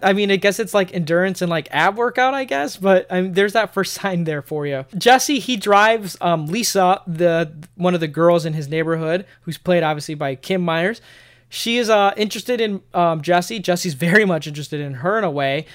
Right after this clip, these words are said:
But, um, they drive to school together and they start to have this sort of relationship.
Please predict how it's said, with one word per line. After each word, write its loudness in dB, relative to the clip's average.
But, 4
um, 2
they 2
drive 2
to -10
school -6
together 0
and -4
they -4
start -4
to -4
have -2
this -10
sort -4
of -10
relationship. -6